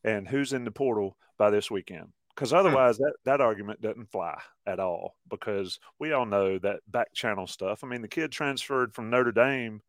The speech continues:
Speaker 2: <laughs>
Speaker 1: Uh, he went to portal one day, and he was in, committed to Syracuse the second day. You know, that's how it works. It doesn't work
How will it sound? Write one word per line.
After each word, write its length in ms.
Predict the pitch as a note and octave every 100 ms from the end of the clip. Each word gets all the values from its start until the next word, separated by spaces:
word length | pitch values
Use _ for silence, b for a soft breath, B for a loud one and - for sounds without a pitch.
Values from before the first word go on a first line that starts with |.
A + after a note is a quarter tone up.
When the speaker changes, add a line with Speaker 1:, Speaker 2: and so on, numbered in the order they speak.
| _ _ _ _
Speaker 2:
<laughs> 380 | B2+ - A#2+ - _ _ _ -
Speaker 1:
Uh, 240 | A#2+ A2+ G#2+
he 180 | A#2+
went 200 | A2+ C#3
to 60 | B2
portal 300 | - D3 C#3
one 200 | B2+ C#3
day, 480 | B2+ B2 B2 B2+ - _
and 220 | B2+ A#2
he 120 | A2+ C3+
was 180 | B2+
in, 340 | C3+ C3 B2+ B2 _ _ _ _ -
committed 320 | C#3 C#3+ C3
to 60 | A2
Syracuse 500 | - D3 C3 C3+ G#2+
the 80 | A2
second 360 | - C#3+ G2
day. 280 | F#2 F#2 F#2 - _ _ _ _ _ _ _ _ _ G#2+
You 80 |
know, 80 | G2+
that's 200 | A2 D3
how 180 | F3+ E3+
it 100 | G#2
works. 580 | G2+ B2+ - _ - - - -
It 120 | A2+
doesn't 360 | D3 D#3+ B2+ - _ _ -
work 300 | B2+ D3+